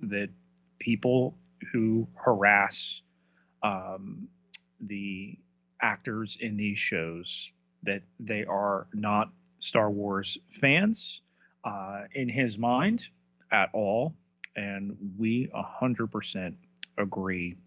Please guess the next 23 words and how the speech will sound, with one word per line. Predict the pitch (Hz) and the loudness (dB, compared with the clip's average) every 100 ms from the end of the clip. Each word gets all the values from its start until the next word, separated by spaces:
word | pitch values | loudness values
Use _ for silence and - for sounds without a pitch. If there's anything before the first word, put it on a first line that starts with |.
| _ _ _ | _ _ _
with | - 87 | -4 0
his | 135 147 | 4 6
notion, | 170 160 156 156 160 - _ _ _ _ - - _ | 8 8 8 6 2 0 _ _ _ _ -12 -12 _
with | 123 104 90 | -8 -8 -10
the, | 95 90 90 _ - - - _ - | -10 -10 -12 _ -20 -20 -20 _ -6
uh, | 90 - - - - _ _ - | -6 -4 -6 -8 -14 _ _ 0
idea | 110 104 107 107 107 - _ _ - | 2 4 4 4 2 -6 _ _ -4
that | 95 85 - - - | -2 0 -2 -4 -6
the | 104 92 92 - | -6 -4 -6 -2
Star | - 110 | 4 4
Wars | 107 107 101 | 4 2 0
social | - 110 - 92 | 2 0 0 0
media | 107 107 104 - | 2 4 2 0
accounts | 101 - 104 98 - - - _ _ - | -4 -4 -4 -2 -2 -4 -6 _ _ -2
have | 107 - | -2 -2
put | - 107 | -4 -4
forward. | - 104 95 98 101 98 - _ _ _ 113 | -2 -4 -2 -4 -6 -6 -12 _ _ _ 0
And | 104 98 98 - - _ _ _ _ - - | 2 2 -2 -6 -12 _ _ _ _ -10 -2
in | 101 | -2
two | - 113 | -2 2
thousand | 117 123 120 131 - | 4 4 2 -4 -4
twenty-two, | - 127 135 - 101 92 92 - - | -2 0 0 -2 -4 -4 -8 -12 -12
this | 101 95 101 - | 0 0 2 -2